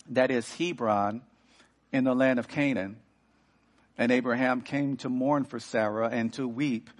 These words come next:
for her." Now, Hebron is a more, um, current name. And Kirjath, or Kiriath Arba, that was more of the ancient name of Hebron.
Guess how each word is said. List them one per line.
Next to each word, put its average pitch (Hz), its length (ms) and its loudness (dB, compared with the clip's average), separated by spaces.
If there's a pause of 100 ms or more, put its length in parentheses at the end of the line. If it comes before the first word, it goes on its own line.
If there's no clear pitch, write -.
(220)
for 123 240 -2
her." 98 340 -4 (1500)
Now, 113 160 2
Hebron 131 680 2 (260)
is 131 160 -2
a 127 60 0
more, 123 420 2 (280)
um, 107 240 2
current 139 420 2
name. 120 480 2 (600)
And 120 180 0
Kirjath, 131 760 2
or 120 220 -2
Kiriath 135 600 2
Arba, 135 380 4
that 120 160 6
was 123 240 -6
more 135 220 -2
of 113 80 -2
the 107 200 2 (100)
ancient 147 420 -2
name 120 360 2
of 110 120 -6
Hebron. 104 640 -2